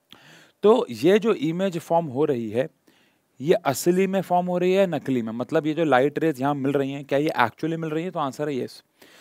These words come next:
जब भी इमेज मिरर के फ्रंट में मिलेगी वो हमेशा रियल होगी। याद करो, मैंने आपको बताया था कि हम रियल इमेज की नई वाली डेफिनेशन पढ़ेंगे।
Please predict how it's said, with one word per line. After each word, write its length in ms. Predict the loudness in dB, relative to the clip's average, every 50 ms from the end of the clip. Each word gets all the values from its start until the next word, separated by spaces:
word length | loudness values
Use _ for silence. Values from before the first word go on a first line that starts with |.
| -20 -20 _ _ -18
जब 300 | 0 4 4 4 4 4
भी 140 | 0 0 0
इमेज 440 | 0 0 -2 -2 -2 -4 -6 -8 -8
मिरर 480 | -8 -6 -2 0 4 6 6 6 6 4
के 160 | 2 -2 -2
फ्रंट 520 | -2 -4 -4 0 2 2 2 0 -2 -6
में 140 | -6 -6 -6
मिलेगी 400 | -4 -2 0 0 0 0 -2 -4
वो 100 | -6 -6
हमेशा 460 | -8 -8 -8 -8 -10 -8 -4 -2 -2
रियल 340 | -2 -2 0 2 2 2 2
होगी। 300 | 0 -4 -8 -6 0 4
याद 180 | 4 4 4 4
करो, 180 | 2 0 0
मैंने 180 | 0 -2 -4 -4
आपको 200 | -4 -4 -4 -4
बताया 300 | -2 0 2 2 2 2
था 140 | 0 -2 -4 -4 _ _ _ -20 -20 -20 -20 -20 _ _
कि 60 | 6
हम 160 | 6 6 6 4
रियल 280 | 4 4 4 4 4
इमेज 240 | 2 0 -4 -8 -6
की 100 | -6 -6
नई 220 | -4 -4 -4 0
वाली 160 | 2 2 4 4
डेफिनेशन 520 | 2 0 0 -4 -8 -10 -8 -8 -10 -4
पढ़ेंगे। 320 | -2 -2 -2 -2 -4 -8